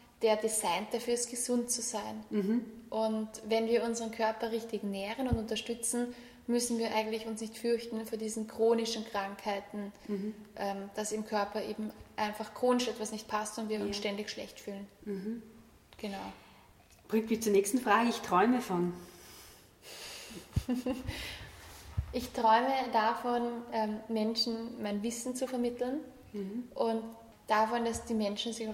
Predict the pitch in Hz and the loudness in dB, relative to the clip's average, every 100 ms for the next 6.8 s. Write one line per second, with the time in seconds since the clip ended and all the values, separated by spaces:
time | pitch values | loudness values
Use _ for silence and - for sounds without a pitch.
0 | 214 202 247 247 240 233 226 220 240 233 | -4 0 0 0 -4 -4 -4 -4 -2 -2
1 | 226 220 220 214 208 - 202 208 - 214 | -2 -2 -2 -4 -6 -4 -2 -2 -2 -6
2 | 214 214 202 214 226 226 220 240 233 226 | -6 -6 -6 -6 -4 -4 -6 -6 -6 -4
3 | 220 220 220 226 247 247 - 220 190 240 | -2 0 0 -2 -4 -6 -8 -8 -4 -6
4 | - - - 226 226 220 - 226 220 214 | -8 -16 -8 -2 0 0 0 -4 -2 -2
5 | 208 202 226 226 226 240 240 277 277 - | -2 -4 -4 -4 -2 -4 -2 -2 -2 -8
6 | 214 220 214 220 233 226 220 | -6 -2 0 0 -4 -4 -4